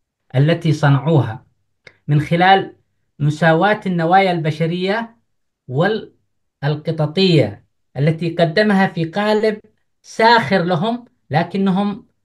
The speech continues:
لم يستطيعوا فك شفرة تلك السخرية. ينتقد هنا يوسف عقلانية الأحكام المجتمعية والفشل في الت-، التمييز بين هيئة الشخص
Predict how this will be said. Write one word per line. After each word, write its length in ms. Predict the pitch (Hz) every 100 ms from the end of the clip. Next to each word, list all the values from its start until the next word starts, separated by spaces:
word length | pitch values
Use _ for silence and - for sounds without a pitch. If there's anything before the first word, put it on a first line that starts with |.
| _ -
لم 300 | 139 247 269
يستطيعوا 840 | 240 - 208 214 190 202 202 - - _ _
فك 260 | - 226 226
شفرة 380 | 165 - 208 202
تلك 380 | 190 - 185 -
السخرية. 760 | 170 - 160 214 233 123 113 _ _ _ _ _
ينتقد 600 | 139 165 165 262 254 269
هنا 260 | 214 220 208
يوسف 420 | 202 196 190 -
عقلانية 800 | - 160 170 175 175 202 220 214 -
الأحكام 880 | 156 147 - - 185 190 202 226 - _ _ _ _ _ _ -
المجتمعية 960 | 147 147 143 147 143 135 160 180 196 -
والفشل 540 | 151 147 220 220 208
في 120 | 196
الت-، 260 | 185 - -
التمييز 1040 | 165 156 - 185 175 190 214 107 - - _ _ _ _ _ _ _ _ _ _ _ _ _ _ _ _ _ _
بين 260 | 147 180 185
هيئة 460 | 165 226 226 220
الشخص 680 | 214 - 208 - - - _